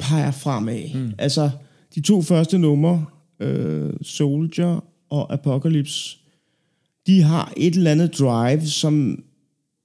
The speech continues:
Speaker 1: som helt klart er unikt for vores orkester.
Speaker 2: Mm.
Speaker 1: Altså, der har vi ligesom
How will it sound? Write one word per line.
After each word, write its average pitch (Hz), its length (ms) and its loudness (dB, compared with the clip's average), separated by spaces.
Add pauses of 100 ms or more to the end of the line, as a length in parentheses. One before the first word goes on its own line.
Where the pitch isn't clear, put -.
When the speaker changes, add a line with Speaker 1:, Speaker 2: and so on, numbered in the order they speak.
(260)
Speaker 1:
som - 380 -2
helt 139 300 2
klart - 300 -2
er 143 200 0
unikt 139 380 0
for 143 160 -6
vores 120 300 -4
orkester. - 380 -8 (300)
Speaker 2:
Mm. 123 60 -20 (400)
Speaker 1:
Altså, 135 200 -4
der 175 60 4
har 170 80 4
vi 185 120 4
ligesom 175 440 2